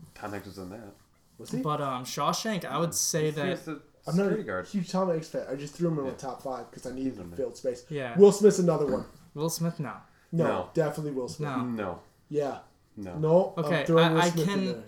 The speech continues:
Speaker 3: I can level with you. I can say that he was a good actor.
Speaker 1: Yes.
Speaker 3: I have
Speaker 2: You
Speaker 3: not seen a good role since he took his break.
Speaker 2: You should have seen Collateral Beauty. He was really good in that.
Speaker 3: Okay.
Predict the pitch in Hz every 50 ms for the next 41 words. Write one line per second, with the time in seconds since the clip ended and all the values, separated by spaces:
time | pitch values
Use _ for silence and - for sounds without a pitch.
0 | - - 156 156 151 - - 165 165 160 160 156 - - _ _ - 160 143 127
1 | 127 120 110 113 113 - - 147 139 _ _ _ _ _ _ _ - 143 135 -
2 | 139 131 - - 143 135 127 123 139 131 127 131 135 151 156 156 139 143 87 76
3 | 82 - - - - - - 165 - _ _ _ _ _ _ - 95 92 92 90
4 | 95 - - 135 131 143 143 156 175 170 170 170 170 165 160 170 - - - -
5 | - - 175 175 175 170 151 143 143 135 135 127 135 135 135 131 131 120 - -
6 | - - - - - - - 151 147 139 127 123 - - 139 - 143 127 - 120
7 | 127 - - 143 139 113 71 - - - - - - 147 151 165 175 175 170 -
8 | - 180 160 151 147 - - - 156 151 147 - 143 135 131 131 127 127 120 110
9 | 120 123 120 123 120 113 117 120 117 110 - 113 120 127 120 117 107 113 107 107
10 | 107 113 113 107 107 - - - - _ - _ - 151